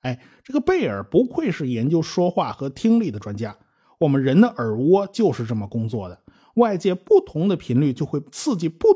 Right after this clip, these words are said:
同的听神经，然后所有的信息汇集到我们的脑子里，合成处理，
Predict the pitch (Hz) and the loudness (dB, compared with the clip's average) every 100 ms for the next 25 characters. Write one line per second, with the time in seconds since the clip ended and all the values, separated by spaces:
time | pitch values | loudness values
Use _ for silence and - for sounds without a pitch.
0 | - 135 185 165 - 156 139 131 131 147 | 2 -4 -2 -2 -2 -2 0 0 2 0
1 | - _ - 123 135 - 156 147 123 - | -2 _ -6 -4 -4 0 2 2 0 -2
2 | 139 117 143 - 156 117 156 143 110 113 | -4 -2 -4 -2 -2 0 -2 0 0 0
3 | 160 156 113 107 170 120 - - 202 262 | 0 0 -2 -2 -2 -4 -6 0 2 2
4 | 185 262 262 190 113 117 | 2 2 4 0 0 -6